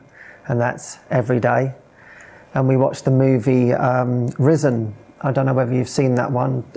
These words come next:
Um, twenty sixteen it came out. And it's the tale of a, um, Roman soldier, um, who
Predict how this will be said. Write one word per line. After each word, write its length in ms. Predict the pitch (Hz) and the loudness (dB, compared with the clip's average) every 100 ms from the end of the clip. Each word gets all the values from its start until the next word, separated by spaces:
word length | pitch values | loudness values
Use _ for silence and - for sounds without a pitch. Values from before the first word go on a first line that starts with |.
| - | -4
Um, 520 | 131 131 127 139 143 - - - | -2 -2 -2 -4 -8 -16 -20 -18
twenty 300 | - 139 131 | -4 -2 -2
sixteen 500 | - - - 139 131 | -4 -8 -4 -2 -2
it 120 | 135 | -4
came 260 | - 135 131 | -4 -2 -2
out. 280 | 131 - - _ _ - - - - - - - - - | -2 -4 -8 _ _ -20 -20 -20 -20 -20 -20 -20 -20 -4
And 120 | 135 | 0
it's 240 | 131 - - | 0 -2 -2
the 160 | 139 | -2
tale 480 | 131 - 135 127 123 | -2 0 0 2 2
of 260 | 120 113 - | 2 0 -2
a, 420 | 143 127 127 120 | -2 0 0 0
um, 420 | - 127 123 127 | 0 -2 -2 0
Roman 340 | 139 139 131 123 | 0 0 0 -2
soldier, 580 | - 151 147 143 123 - - - - - - - - - - - | 0 0 2 0 -2 -4 -16 -20 -20 -20 -20 -20 -20 -20 -14 -2
um, 360 | 131 131 127 | 0 0 -2
who 560 | 104 135 131 131 127 | 0 2 4 4 2